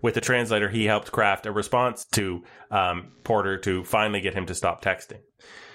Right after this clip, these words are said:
So I think the other question is, did they ask anyone who was, um,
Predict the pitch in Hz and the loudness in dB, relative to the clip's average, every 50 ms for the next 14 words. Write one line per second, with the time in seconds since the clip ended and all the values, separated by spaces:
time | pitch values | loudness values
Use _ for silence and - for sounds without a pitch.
0 | - _ - - 147 143 143 139 139 139 - - - 135 139 202 208 160 156 120 | -10 _ 0 2 4 4 4 4 2 0 -2 -2 -2 0 0 0 0 2 2 2
1 | 147 226 349 302 - - 98 - - - - 90 90 95 92 90 90 87 - - | 2 2 0 -2 -2 0 0 0 -2 -4 -4 -2 0 0 0 0 0 -2 -6 -10
2 | - - - - - _ _ _ _ _ _ _ - - - 202 226 262 240 254 | -14 -18 -20 -20 -20 _ _ _ _ _ _ _ -8 -2 0 0 0 2 2 2
3 | 254 262 254 202 190 180 180 190 190 185 185 - - _ _ - 190 185 190 185 | 2 2 2 2 4 4 4 4 2 0 -2 -6 -10 _ _ 0 2 4 4 4
4 | 180 180 180 175 175 170 165 165 151 - - - 131 135 156 151 139 139 143 139 | 4 4 4 4 4 2 2 0 -2 -4 -4 -4 -2 0 0 2 2 4 4 4
5 | 139 135 127 131 - - - - 127 123 117 113 113 110 110 110 107 104 - | 4 2 0 -4 -8 -8 -2 0 2 4 4 4 2 2 0 -2 -2 -4 -6